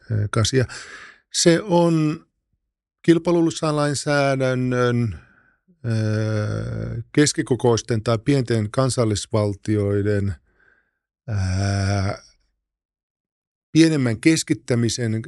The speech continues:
k-, ää, tutkimuksen ja korkeakoulutuksen niinku summa.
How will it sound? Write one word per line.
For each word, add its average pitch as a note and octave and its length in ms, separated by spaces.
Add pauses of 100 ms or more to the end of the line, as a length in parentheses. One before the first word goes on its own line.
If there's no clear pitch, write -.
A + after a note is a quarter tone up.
(280)
k-, - 160
ää, - 80 (520)
tutkimuksen A#2+ 580
ja A2 40
korkeakoulutuksen G#2+ 1120 (400)
niinku A2 200
summa. A#2 440